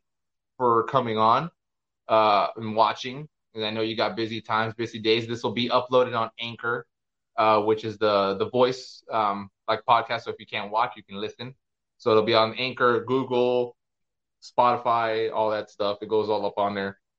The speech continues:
Um, so yeah, go check out Freedom Team Inc on Facebook. Go to their website. If you need anything, if you wanna make a donation,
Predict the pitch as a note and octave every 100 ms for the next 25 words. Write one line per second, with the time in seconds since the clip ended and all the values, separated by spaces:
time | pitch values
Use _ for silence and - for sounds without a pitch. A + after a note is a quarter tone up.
0 | _ _ G2+ F#2+ F#2 F#2 - _ - B2+
1 | B2 B2+ D#3 C3+ D#3 - F#3 F#3 F3 -
2 | F3+ F#3+ F3 E3+ - F3+ F#3 F3+ F3+ G#3
3 | G#3+ - _ _ _ _ _ - C#3 C3+
4 | - G3 D#3 F#3+ G3 F#3 F3 F3 E3 F#3+
5 | F#3+ F#3+ F#3 E3 D3 D#3 F3+ F#3 F3 F#3
6 | D#3 D#3+ E3+ E3+ D#3+ B2 D3 D3 F3 F3
7 | F3+ E3+